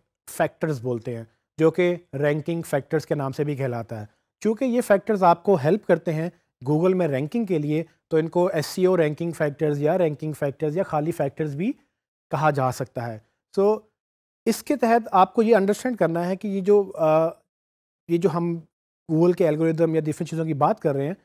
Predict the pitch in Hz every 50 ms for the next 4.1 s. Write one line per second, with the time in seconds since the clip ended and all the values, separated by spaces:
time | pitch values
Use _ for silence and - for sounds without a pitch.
0 | _ _ _ _ _ - 185 214 - - 185 175 180 175 208 208 214 220 220 -
1 | _ _ _ _ _ _ _ _ _ _ _ - 165 160 156 - 196 180 190 185
2 | 196 196 185 196 190 190 165 147 151 151 151 156 160 156 - - 156 151 151 165
3 | 165 165 151 - - 147 139 135 - 180 185 180 190 190 160 147 143 147 147 170
4 | -